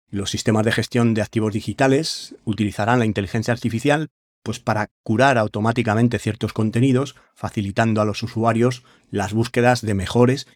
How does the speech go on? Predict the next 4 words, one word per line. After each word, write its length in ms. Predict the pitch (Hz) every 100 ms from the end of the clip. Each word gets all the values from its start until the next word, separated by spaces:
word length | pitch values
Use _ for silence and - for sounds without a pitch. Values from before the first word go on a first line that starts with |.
| _
y 180 | 107
más 200 | 104 120
relevantes, 760 | 117 104 92 107 95 - - - _ _
entendiendo 800 | 113 104 117 107 120 139 123 147